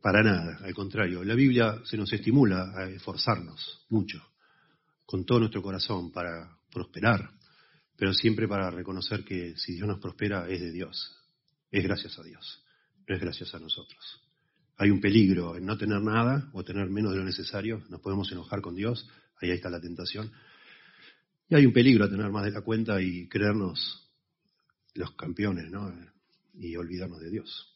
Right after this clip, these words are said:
La mamá de Tarzán, como decía Henry. Dios nos da el dinero,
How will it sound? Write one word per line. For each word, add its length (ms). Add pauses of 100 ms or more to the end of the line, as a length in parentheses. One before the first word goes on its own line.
(140)
La 80
mamá 200
de 60
Tarzán, 340
como 180
decía 220 (220)
Henry. 340 (1400)
Dios 180
nos 120
da 80
el 60
dinero, 420